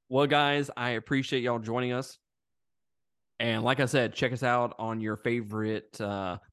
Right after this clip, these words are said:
podcast app, or go check us out on YouTube, whichever you prefer. We now have content everywhere that you can check out. Please share us on social media, share our YouTube page, uh, like, subscribe, do all that other weird shit that you do on YouTube.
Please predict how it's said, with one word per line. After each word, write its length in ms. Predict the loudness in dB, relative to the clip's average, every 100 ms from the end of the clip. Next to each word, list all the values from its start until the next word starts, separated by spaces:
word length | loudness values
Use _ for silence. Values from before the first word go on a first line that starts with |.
| -2
podcast 480 | -2 0 -4 -6 -8 -4
app, 300 | -4 -4 -8 -2
or 360 | 0 0 -2 -4
go 80 |
check 200 | -4 -4
us 100 | -2
out 240 | -2 -4 -4
on 400 | -2 0 0 -2
YouTube, 420 | -6 -6 -6 -6 -4
whichever 500 | -4 -6 -8 -4 -2
you 200 | -2 -6
prefer. 440 | -4 0 0 0 -6 -20 _ _
We 260 | -4 -2 0
now 220 | 2 0
have 180 | 0 -2
content 640 | -2 -2 -2 -2 -2 -2 -6 _ _ 0
everywhere 460 | 2 4 4 2
that 60 | 0
you 40 |
can 80 | -4
check 240 | -6 -4
out. 260 | -2 -2 -2
Please 320 | 0 2 2
share 260 | 0 0 0
us 120 | -2
on 240 | -6 -8
social 300 | -4 -6 -4
media, 400 | -2 0 2 0 -4 _ -12
share 340 | -4 0 2
our 180 | 0 -2
YouTube 320 | -4 -4 -2
page, 460 | 0 0 0 -4 -8 _ _ _ -12
uh, 300 | -6 -4 -4
like, 260 | -2 -2 -2
subscribe, 760 | -8 -2 0 2 2 0 -2
do 160 | -2 2
all 80 | 2
that 140 | 0
other 200 | -2 -4
weird 440 | -4 -4 -2 -4 -6
shit 220 | -8 -6
that 60 | -8
you 100 | -8
do 140 | -6
on 60 | -6
YouTube. 460 | -8 -6 -6 -6